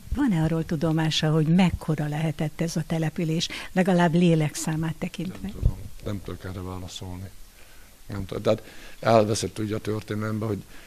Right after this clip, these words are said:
Speaker 2: hogy gyakorlatilag mennyi lehet a lélekszáma, nem tudom, fogalmam sem.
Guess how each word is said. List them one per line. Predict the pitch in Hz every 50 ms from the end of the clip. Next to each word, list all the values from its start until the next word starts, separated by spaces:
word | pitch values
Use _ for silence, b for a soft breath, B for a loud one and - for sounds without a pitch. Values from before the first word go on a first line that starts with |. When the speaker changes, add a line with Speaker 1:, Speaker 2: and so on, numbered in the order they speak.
| B B
Speaker 2:
hogy | B 98 104
gyakorlatilag | 104 107 107 - - 104 107 101 101 104
mennyi | 107 104 101 110
lehet | 107 107 107 98 -
a | 104 101
lélekszáma, | 104 104 101 104 101 - - 101 95 101 110
nem | 104 104 90 95 -
tudom, | - 92 85
fogalmam | - 95 90 87 98 92 92 92 -
sem. | - - - 101